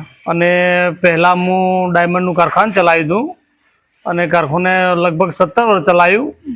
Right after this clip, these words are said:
પણ એમાં મંદી તેજીનો માહોલ બહુ રહેતો હતો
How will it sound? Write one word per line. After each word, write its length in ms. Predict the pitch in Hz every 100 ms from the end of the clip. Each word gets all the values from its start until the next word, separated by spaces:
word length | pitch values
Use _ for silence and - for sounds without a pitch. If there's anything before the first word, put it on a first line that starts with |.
| -
પણ 120 | 175
એમાં 640 | 175 175 180 180 180 180 170
મંદી 320 | 175 170 180
તેજીનો 400 | 185 165 180 180
માહોલ 320 | 175 165 175
બહુ 200 | 185 226
રહેતો 280 | 196 151 160
હતો 320 | 170 214